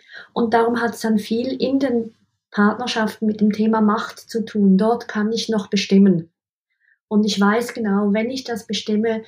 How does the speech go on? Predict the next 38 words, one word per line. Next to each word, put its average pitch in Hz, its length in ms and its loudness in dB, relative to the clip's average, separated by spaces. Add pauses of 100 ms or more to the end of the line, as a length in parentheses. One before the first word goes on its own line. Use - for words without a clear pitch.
(200)
dann 196 160 2
tut's 208 280 -4
dem 202 140 2
anderen 202 360 2
irgendwie 202 540 4
weh. 180 320 6 (280)
Und 185 220 -2
dort 190 220 0
kann 180 200 -4
ich 180 120 -10
mich 180 200 -4
groß 240 420 2
und 185 220 -2
stark 214 480 -2
und 180 140 -8
stabil 226 440 -4
führen, 233 500 -4 (240)
fühlen. 254 640 -8 (480)
Und 202 180 2
die 214 60 6
meisten 202 400 4
von 202 140 2
uns 214 420 -2
wollen 190 340 6
das 185 200 -2
ungern 233 580 0
über 196 240 4
sich 214 320 -2
zugeben, 269 580 -4
wenn 226 200 -2
sie 226 120 -2
so 208 160 2
bösartige, 226 920 0 (360)
quasi 208 400 2 (300)
leicht 208 360 2
sadistische 233 720 0
Adern 214 480 0
haben. 220 320 -2